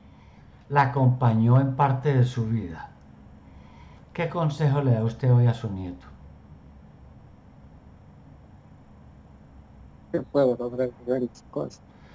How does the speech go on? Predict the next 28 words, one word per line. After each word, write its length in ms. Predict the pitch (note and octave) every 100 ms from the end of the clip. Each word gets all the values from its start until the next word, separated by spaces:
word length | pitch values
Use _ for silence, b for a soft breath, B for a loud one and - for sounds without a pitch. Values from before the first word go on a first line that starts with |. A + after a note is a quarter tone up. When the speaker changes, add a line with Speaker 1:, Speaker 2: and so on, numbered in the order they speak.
| B -
Speaker 1:
Tú 180 | D3 C#3+
puedes 320 | D#3 D3+ D#3
lograr 500 | C3+ A#2+ A#2 C3 C#3 C3+
grandes 420 | A#2+ G#2 A2 -
cosas. 640 | - F2 - - - - - - _ _ b b b b -
Entonces, 220 | E3 D#3
abuela, 460 | C#3 D#3 F3+ D#3+ C3
dígaselo, 600 | D3+ B2 A#2 A2+ G#2+ G2 b b b _
porque 240 | D#3+ D3 D3
primero 440 | C#3+ C#3 D3+ G3
que 120 | F3+
todo 240 | B2+ E3 F3+
necesitamos 460 | D#3 B2+ C3 E3+
subirle 340 | D3+ C#3 C3+ D#3+
la 100 | D#3
autoestima. 800 | B2+ B2 A#2 - B2 - - - _ _ _ _ _ _ _ _ _ _ _ _ _ _ _ _ _ _ b b b b
Ya 220 | A#2 C#3
teniendo 360 | F#3 F3 F3 F3
la 100 | D#3+
autoestima 500 | B2 B2 - D3 E3+
bien 260 | F3+ F#3 G#3
alta, 460 | G3+ C3+ A#2+ - - _ _ _ _ b b b b
desarrollamos 800 | D#3 D3+ C3+ B2 B2+ C3 C#3 E3
el 140 | D#3 C#3+
potencial 640 | C3+ B2 A2+ - B2 A2+
de 100 | D3
su 160 | - B2+
nieto. 400 | A2 G#2 -